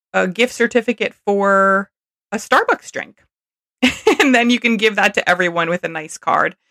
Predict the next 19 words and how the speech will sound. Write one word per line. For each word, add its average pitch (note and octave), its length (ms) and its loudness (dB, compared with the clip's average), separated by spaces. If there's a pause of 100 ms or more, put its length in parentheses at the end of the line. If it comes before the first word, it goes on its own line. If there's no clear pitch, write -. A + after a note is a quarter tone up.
(200)
So - 160 -2
that A#3+ 200 2
way B3+ 160 0
you A3 140 -2
can F#3+ 180 -4
take D4+ 260 -4
care D4+ 220 0
of C#4 100 -2
your B3+ 100 0
gift G3 380 -4
giving, F#3+ 340 -2
decide B3+ 440 -2
once F#3+ 400 0
on F#3 160 -4
the F#3 80 0
gift F3+ 280 -4
you're F#3 100 -12
gonna G3 180 -2
give, D#3+ 380 -4